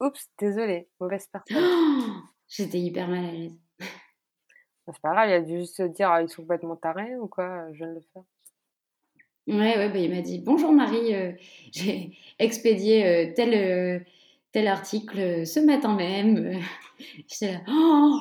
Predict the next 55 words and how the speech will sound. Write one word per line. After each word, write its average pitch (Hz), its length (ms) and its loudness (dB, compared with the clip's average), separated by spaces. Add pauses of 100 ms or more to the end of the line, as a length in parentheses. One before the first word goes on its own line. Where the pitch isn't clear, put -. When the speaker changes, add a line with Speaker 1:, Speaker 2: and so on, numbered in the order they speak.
Speaker 2:
je - 60 -14
suis 247 80 0
vraiment 214 240 0
désolée. » 196 400 -2 (1300)
Speaker 1:
Ben, 165 320 -2 (220)
ça 185 180 4
va, 196 240 8
c'est 185 160 -8
une 175 180 -6
petite - 500 -8
honte. 202 300 -2
Des 170 220 0
fois, 190 220 -8
on 185 80 -2
se 156 40 -12
dit, « - 220 -12
Oh 214 180 -2
mon 196 160 -4
Dieu, 185 180 -4
quelle 185 200 -4
horreur », 180 340 -6
mais 156 140 -6 (1160)
Speaker 2:
Oui, 214 180 4
oui, 185 240 -4 (300)
non. 185 220 -8
Speaker 1:
ça - 220 -18
passe. 160 360 -8
Speaker 2:
Je, - 60 -6 (300)
je, - 80 -20 (140)
je - 80 -12
suis 208 100 -8
sûre 254 160 -6
que 254 80 4
j'ai 208 200 2
plus 214 140 -4
honteux, 208 260 -2
mais 190 220 0
là, 185 120 -4
c'est 185 140 -8
ce - 80 -12
qui - 120 -10
me - 60 -8
vient. - 160 -12 (1400)
Speaker 1:
Et 214 60 2
je 180 60 -2
veux 196 60 -2
savoir, 254 260 4
quel 254 140 2
est 277 100 6
le 240 100 -2
meilleur 233 300 2
conseil 233 280 -4
qu'on 208 160 -4
t'a 208 160 0
donné ? 190 300 -4